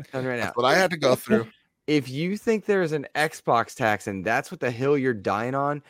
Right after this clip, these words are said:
Speaker 1: you're an idiot. You
Speaker 2: <laughs>
Speaker 1: are dumb. There's absolutely the idea that if you write an
Speaker 2: <laughs>
Speaker 1: article on a topic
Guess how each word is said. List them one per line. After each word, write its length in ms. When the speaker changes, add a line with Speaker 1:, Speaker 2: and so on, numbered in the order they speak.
Speaker 1:
you're 260
an 80
idiot. 420
You 200
Speaker 2:
<laughs> 40
Speaker 1:
are 200
dumb. 500
There's 360
absolutely 840
the 160
idea 600
that 160
if 160
you 140
write 200
an 100
Speaker 2:
<laughs> 40
Speaker 1:
article 680
on 260
a 40
topic 680